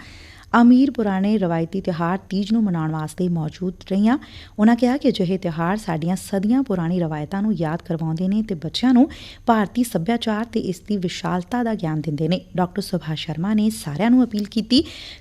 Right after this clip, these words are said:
ਕਿ ਉਹ ਅਗਲੀਆਂ ਪੀੜ੍ਹੀਆਂ ਨੂੰ ਕਦਰਾਂ ਕੀਮਤਾਂ ਅਤੇ ਸੱਭਿਆਚਾਰ ਦੀ ਯਾਦ ਕਰਵਾ ਕੇ ਦੇਸ਼ ਨੂੰ ਮਜ਼ਬੂਤ ਕਰਨ। ਕੁੜੀਆਂ ਸਮੇਤ ਹੋਰਨਾਂ ਬਜ਼ੁਰਗਾਂ ਵੱਲੋਂ ਡਾਂਸ, ਗਿੱਧਾ ਤੇ ਕਿੱਕਲੀ ਪੇਸ਼ ਕੀਤੀ ਗਈ। ਪੀਂਗ ਦਾ ਅਜਿਹਾ ਹੀ ਦ੍ਰਿਸ਼ ਮਾਹੌਲ ਨੂੰ ਮਨਮੋਹਕ ਕਰ ਰਿਹਾ ਸੀ। ਇਸ ਤੋਂ ਇਲਾਵਾ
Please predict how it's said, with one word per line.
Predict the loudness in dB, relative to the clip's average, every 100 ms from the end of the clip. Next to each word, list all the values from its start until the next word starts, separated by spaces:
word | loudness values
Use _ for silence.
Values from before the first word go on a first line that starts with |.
| 0
ਕਿ | 4
ਉਹ | 4 2
ਅਗਲੀਆਂ | 2 4 4
ਪੀੜ੍ਹੀਆਂ | 2 0 0 2
ਨੂੰ | 2 2
ਕਦਰਾਂ | 0 -2 -4
ਕੀਮਤਾਂ | -2 -2 0 -2 -2
ਅਤੇ | -4
ਸੱਭਿਆਚਾਰ | -6 -4 -4 -4 -4 -4
ਦੀ | -4 -2
ਯਾਦ | -2 -2 -2
ਕਰਵਾ | -4 -4 -4
ਕੇ | -2 -2
ਦੇਸ਼ | -2 -2 -2 -2 -4
ਨੂੰ | -2
ਮਜ਼ਬੂਤ | -4 -6 -4 -6 -2
ਕਰਨ। | 0 0 0 -8 -20 -20 -8 4
ਕੁੜੀਆਂ | 6 8 6
ਸਮੇਤ | 6 4 4 2
ਹੋਰਨਾਂ | 2 2
ਬਜ਼ੁਰਗਾਂ | 0 0 -2 -2 -4
ਵੱਲੋਂ | -2 -2
ਡਾਂਸ, | -2 -2 -4 -4
ਗਿੱਧਾ | -6 -4 -4
ਤੇ | -4
ਕਿੱਕਲੀ | -6 -4 -4 -2
ਪੇਸ਼ | -4 -6
ਕੀਤੀ | -6 -4 -2 0
ਗਈ। | 0
ਪੀਂਗ | -2 -2 0
ਦਾ | 0 -2 -4
ਅਜਿਹਾ | -4 -4 -4
ਹੀ | -4 -6
ਦ੍ਰਿਸ਼ | -2 -2 0 -4 -8 -20 -20 -6 2
ਮਾਹੌਲ | 4 4 2 4
ਨੂੰ | 6 6
ਮਨਮੋਹਕ | 4 2 0 -2 -8
ਕਰ | -4 -4
ਰਿਹਾ | -4 -4
ਸੀ। | -4 -6 -4
ਇਸ | -2 -2
ਤੋਂ | 0
ਇਲਾਵਾ | 0 0 -2